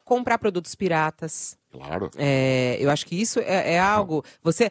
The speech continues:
Speaker 1: a pessoa anda lá com uma bolsa, é, é, que é uma pirataria. Ela usa um, um C D pirata.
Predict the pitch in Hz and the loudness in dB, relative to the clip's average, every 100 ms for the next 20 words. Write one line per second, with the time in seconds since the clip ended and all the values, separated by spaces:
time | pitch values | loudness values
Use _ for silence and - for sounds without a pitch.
0 | - 170 190 180 226 220 220 190 190 208 | 0 0 2 2 4 4 4 4 2 0
1 | 208 185 160 190 226 247 - 269 262 185 | -4 0 4 6 6 0 -2 -2 0 0
2 | 165 156 - 151 143 147 - 185 190 220 | 2 0 0 0 0 -2 0 2 4 2
3 | 220 226 226 240 208 180 147 117 - - | 0 0 0 0 0 0 0 0 -4 -14
4 | - 151 165 208 262 254 269 254 226 208 | -2 4 4 4 0 0 2 2 0 -4
5 | 185 202 190 - 170 185 202 214 - 220 | -6 -6 -4 -2 -2 0 0 0 -2 0
6 | 170 156 139 - 107 | 2 2 -2 -6 -6